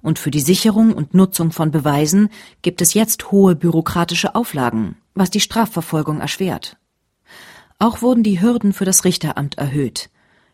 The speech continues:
Die Regierung hat mehr Einfluss auf die Ernennung von Richtern und Staatsanwälten. Rechtsgutachter des Europarats rügten, die Reform könnte die Unabhängigkeit der Justiz untergraben.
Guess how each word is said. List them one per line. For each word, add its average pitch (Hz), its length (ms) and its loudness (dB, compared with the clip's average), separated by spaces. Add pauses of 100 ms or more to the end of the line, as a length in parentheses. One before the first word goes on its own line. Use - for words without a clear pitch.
(140)
Die 156 80 -6
Regierung 160 460 0
hat 156 140 -6
mehr 170 300 4
Einfluss 165 500 -2
auf - 160 -8
die - 80 -8
Ernennung 160 420 0
von 147 140 -6
Richtern 156 400 -2
und 147 140 -6
Staatsanwälten. 143 840 -6 (1500)
Rechtsgutachter 220 840 0
des 165 200 -4
Europarats 156 880 0
rügten, 196 560 2 (480)
die 214 80 0
Reform 226 480 0
könnte 226 280 2
die 196 140 -2
Unabhängigkeit 190 880 2
der 180 80 -4
Justiz 196 500 -4
untergraben. 123 680 -6